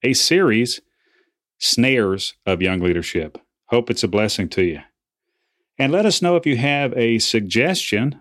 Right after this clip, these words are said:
about a podcast, uh, subject, uh, you know, that's in the area of leadership or a question. We'd be happy to, to, uh,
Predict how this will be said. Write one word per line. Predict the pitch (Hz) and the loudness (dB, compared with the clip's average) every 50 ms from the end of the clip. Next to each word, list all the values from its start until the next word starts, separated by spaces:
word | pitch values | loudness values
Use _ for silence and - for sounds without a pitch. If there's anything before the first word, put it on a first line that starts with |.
| _ - | _ -6
about | 95 92 110 104 98 | -4 -2 0 0 -2
a | 92 | -2
podcast, | - - 120 117 123 113 - - 113 104 104 104 101 - - - - | -4 -2 0 0 0 -2 -2 -4 -4 -2 -2 -4 -4 -6 -6 -6 -4
uh, | 107 98 98 98 98 98 95 98 101 | -4 -2 -2 -2 -2 -2 -4 -6 -6
subject, | - - - - - 120 117 120 - - 190 185 185 _ - 135 | -6 -4 -2 0 0 0 0 0 -2 -2 -2 -2 -4 _ -4 -2
uh, | 135 127 123 123 123 | -2 0 0 0 0
you | - - - 147 156 165 135 127 | -2 -2 -4 -4 -4 -2 -2 0
know, | 127 131 | 0 2
that's | 131 127 120 - | 0 0 0 0
in | 131 123 | 2 2
the | 123 | 2
area | 113 117 120 135 151 151 147 | 2 2 2 2 2 2 0
of | 135 | 2
leadership | 135 143 151 147 131 - - 156 165 175 - - | 0 0 0 0 0 0 0 2 0 0 0 0
or | - 127 135 | 2 2 2
a | 139 | 0
question. | 131 - - 139 139 139 139 - - - 104 95 | -2 -2 -2 -2 0 0 -2 -4 -4 -4 -4 -2
We'd | 95 95 90 | -2 -2 0
be | 95 98 90 | 0 0 0
happy | 110 113 110 - - | 0 0 -2 0 0
to, | 98 95 87 80 - _ _ - - - - - - - _ _ _ _ - | 0 0 0 -2 -6 _ _ -20 -20 -20 -20 -20 -20 -20 _ _ _ _ -6
to, | - 107 98 95 95 92 92 | -2 0 0 2 2 2 0
uh, | 90 87 87 85 82 78 | 0 0 0 -2 -2 -4